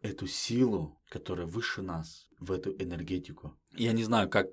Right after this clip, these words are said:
заходит вам эта гипотеза или нет, может, правда это или неправда, но у меня вот она сложилась. Их несколько человек,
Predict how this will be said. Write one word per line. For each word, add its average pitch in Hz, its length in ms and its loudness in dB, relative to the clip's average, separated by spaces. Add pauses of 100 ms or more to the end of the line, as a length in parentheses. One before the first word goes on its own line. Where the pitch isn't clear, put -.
заходит 98 500 4
вам 92 180 2
эта 87 160 -2
гипотеза 87 520 0
или 85 140 0
нет, 123 300 4
может, 92 320 -2 (100)
правда 104 520 8
это 95 240 4
или 95 260 2
неправда, 101 840 4
но 95 140 2
у 95 40 4
меня 104 220 4
вот 95 160 4
она 92 140 0
сложилась. 123 580 8 (380)
Их 131 200 2
несколько 123 440 6
человек, 113 580 6